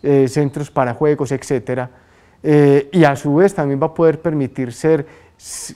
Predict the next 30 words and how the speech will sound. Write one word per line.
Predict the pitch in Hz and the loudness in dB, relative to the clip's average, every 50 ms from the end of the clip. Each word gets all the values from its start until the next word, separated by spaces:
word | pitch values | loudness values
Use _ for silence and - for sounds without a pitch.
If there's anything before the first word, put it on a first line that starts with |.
| _ _ | _ _
casas | - 175 165 147 - 165 147 | 0 0 2 2 0 -2 -2
de | 139 139 | 0 0
vivienda. | 127 120 120 123 131 127 113 107 101 101 98 98 - _ _ _ _ _ _ _ | 0 0 0 0 0 -2 -2 -4 -8 -10 -12 -14 -16 _ _ _ _ _ _ _
Sonsón, | - - 147 139 135 123 - - 190 202 208 208 196 202 - | -8 -4 -2 -2 -2 -2 2 2 4 4 4 2 0 -4 -2
eh, | 147 143 143 139 139 135 135 135 127 | 0 2 2 4 2 2 0 -2 -4
sin | 127 - 147 143 | -4 -4 -4 -2
duda | 131 135 147 | -2 0 -2
alguna, | 156 160 156 170 190 180 165 147 | -2 -2 0 0 0 2 2 0
es | 135 - - - | -2 -4 -6 0
único | - 220 202 170 156 139 - - 139 | 2 4 4 4 2 -2 -4 -6 -4
en | 127 | -4
el | 127 120 | -4 -6
país. | 113 - 123 120 127 127 120 - - _ _ _ _ _ | -4 -4 -4 -2 -4 -4 -8 -10 -18 _ _ _ _ _
No | - 135 127 | -8 -6 -4
se | 120 151 | -4 -4
parece | 147 - 139 131 120 - 147 | -2 -2 -2 -2 -2 -2 -2
a | |
Bejorral, | 143 139 123 110 117 117 117 135 147 160 160 151 135 131 | -2 -2 -2 -4 -6 -6 -2 0 0 2 0 0 -2 -4
no | 120 117 | -8 -8
se | 131 143 | -10 -8
parece | - 135 123 120 113 - 135 | -6 -6 -6 -6 -6 -6 -8
al | 127 | -6
Retiro, | 127 120 110 - 147 151 156 156 143 123 113 - - - - - - - | -6 -8 -8 -4 -2 -2 -2 -2 -2 -4 -6 -8 -16 -20 -20 -20 -10 -6
no | 139 135 | -4 -4
se | 127 156 | -2 -2
parece | - 151 131 131 127 120 110 151 147 143 147 143 - | -2 0 0 0 0 0 0 0 0 2 0 -2 -2
a, | 131 127 120 120 120 117 113 | -2 -2 -2 -2 -2 -4 -4
a, | 113 110 101 - - - | -6 -8 -10 -14 -10 -4
a | 127 143 | -4 0
Yarumal. | 131 139 123 123 123 127 147 175 185 170 160 | 0 0 0 0 0 0 2 4 4 4 2